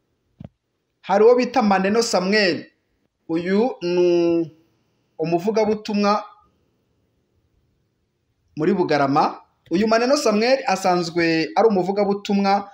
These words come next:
muri, mu mudugudu wa Rusayo, mu mudugudu wa Rusayo uherereye muri paruwasi, mu cyahoze ari paruwasi Bugarama. Eh, hakiyongeraho uwo bita Kanyambo Jean. Kanyambo Jean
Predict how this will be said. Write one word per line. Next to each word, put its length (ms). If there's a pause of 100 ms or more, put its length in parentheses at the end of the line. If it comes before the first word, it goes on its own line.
(340)
muri, 800
mu 120
mudugudu 640
wa 100
Rusayo, 800 (180)
mu 100
mudugudu 400
wa 60
Rusayo 500
uherereye 240
muri 160
paruwasi, 720 (260)
mu 80
cyahoze 300
ari 80
paruwasi 420
Bugarama. 600 (1400)
Eh, 520 (880)
hakiyongeraho 640
uwo 100
bita 240
Kanyambo 560
Jean. 320 (680)
Kanyambo 460
Jean 280